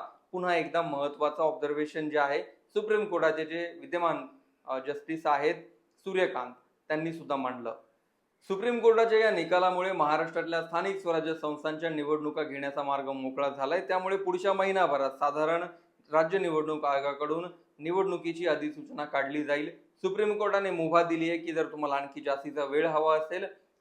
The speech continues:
तर वेळ वाढवून घ्या, मात्र निवडणुकीची प्रक्रिया ही तातडीने सुरू करा, कारण दोन हजार सतराला शेवटची जी निवडणूक झाली होती तेव्हापासून महाराष्ट्रात स्थानिक स्वराज्य संस्थांच्या निवडणुका झालेल्या नाहीयेत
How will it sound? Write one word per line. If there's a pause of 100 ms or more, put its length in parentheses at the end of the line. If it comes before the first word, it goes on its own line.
(100)
तर
वेळ
वाढवून
घ्या,
मात्र (280)
निवडणुकीची
प्रक्रिया
ही
तातडीने
सुरू
करा, (460)
कारण (340)
दोन
हजार
सतराला
शेवटची
जी
निवडणूक
झाली
होती
तेव्हापासून
महाराष्ट्रात
स्थानिक
स्वराज्य
संस्थांच्या
निवडणुका
झालेल्या
नाहीयेत